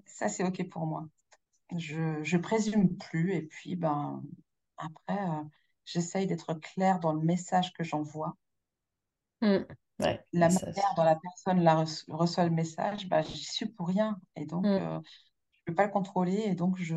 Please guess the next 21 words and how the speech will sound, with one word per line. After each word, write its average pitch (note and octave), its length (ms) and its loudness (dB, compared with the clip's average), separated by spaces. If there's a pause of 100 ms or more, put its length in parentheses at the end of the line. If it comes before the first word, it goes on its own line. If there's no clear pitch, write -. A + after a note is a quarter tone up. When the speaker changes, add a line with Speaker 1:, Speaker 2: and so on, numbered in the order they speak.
(1000)
Speaker 1:
je - 140 -2
ne E3 120 4
modifie F3+ 600 4 (140)
plus, G#3+ 360 0
moi, G3 440 6 (640)
la D#3+ 140 4
manière F#3 360 6
dont E3+ 120 2
moi, F#3 280 6
je G#3 80 -2 (180)
peux F#3 120 -4
envoyer E3+ 320 -2
ce E3+ 160 -8
message F3 560 -2 (120)
parce - 240 -10
que, - 140 -10
euh, D3 600 -6 (140)
sinon, - 340 -4
ça F#3 180 -10
fait, F3 260 -8
euh, D#3 120 -8